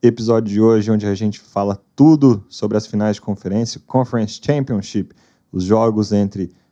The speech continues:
San Francisco forty-niners e Philadelphia Eagles, Cincinnati Bengals contra o Kansas City Chiefs. E também a gente aborda o que você vai esperar do Super Bowl, porque a gente finalmente sabe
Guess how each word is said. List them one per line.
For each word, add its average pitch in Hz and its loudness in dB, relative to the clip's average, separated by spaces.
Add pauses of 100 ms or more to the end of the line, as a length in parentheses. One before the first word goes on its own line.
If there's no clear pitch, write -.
(380)
San - -2
Francisco 117 0
forty-niners 113 0
e 107 -8
Philadelphia 104 -4
Eagles, 135 -2 (120)
Cincinnati 110 -4
Bengals 107 -2
contra 104 -4
o - -20
Kansas 104 -6
City 92 -10
Chiefs. 127 -2 (400)
E 156 0
também 170 2
a 165 0
gente 156 -4
aborda 143 0
o 147 -6
que 175 -10
você 175 -12
vai 170 -2
esperar 160 0
do 160 -12
Super - -4
Bowl, 156 0
porque - -12
a - -4
gente 123 -8
finalmente 147 -4
sabe 131 -4